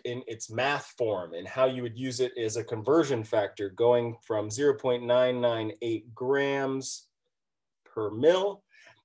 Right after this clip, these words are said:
This right here would help you jump from milliliters to grams, or you could flip it upside down.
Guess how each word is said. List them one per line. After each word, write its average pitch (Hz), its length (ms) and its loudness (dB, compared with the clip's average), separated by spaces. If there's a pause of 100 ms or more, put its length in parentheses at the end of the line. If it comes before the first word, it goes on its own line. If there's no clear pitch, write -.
This 165 320 4
right 156 240 8
here 156 280 2
would 151 120 4
help 135 240 4
you 127 120 -6
jump 123 360 4
from 120 220 -4
milliliters 127 540 2
to - 80 -10
grams, 151 880 0 (260)
or 165 680 6 (260)
you 120 140 -12
could 127 180 -4
flip - 260 -2
it 135 80 2
upside 113 460 2
down. 156 640 8